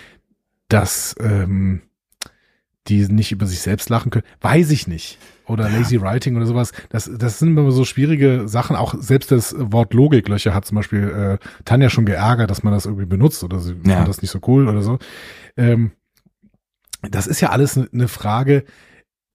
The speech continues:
Speaker 1: worauf setze ich meinen Fokus beim Schreiben? Was möchte ich eigentlich?
Speaker 2: Ja.
Speaker 1: Möchte ich hier ei-, je-, eine logisch hundertprozentig stringente Geschichte haben, die, ähm, an keiner Stelle irgendeinen Interpretationsspielraum mehr zulässt oder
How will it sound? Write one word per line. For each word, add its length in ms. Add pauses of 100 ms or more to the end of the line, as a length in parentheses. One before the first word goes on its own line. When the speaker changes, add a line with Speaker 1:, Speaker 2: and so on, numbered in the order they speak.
(100)
Speaker 1:
worauf 440
setze 360
ich 220
meinen 240
Fokus 460
beim 180
Schreiben? 480
Was 180
möchte 300
ich 160
eigentlich? 540
Speaker 2:
Ja. 180
Speaker 1:
Möchte 240
ich 80
hier 380
ei-, 240 (100)
je-, 640
eine 340
logisch 640
hundertprozentig 840
stringente 580
Geschichte 540
haben, 300 (340)
die, 300
ähm, 480 (680)
an 360
keiner 380
Stelle 380
irgendeinen 680
Interpretationsspielraum 1300
mehr 200
zulässt 680
oder 300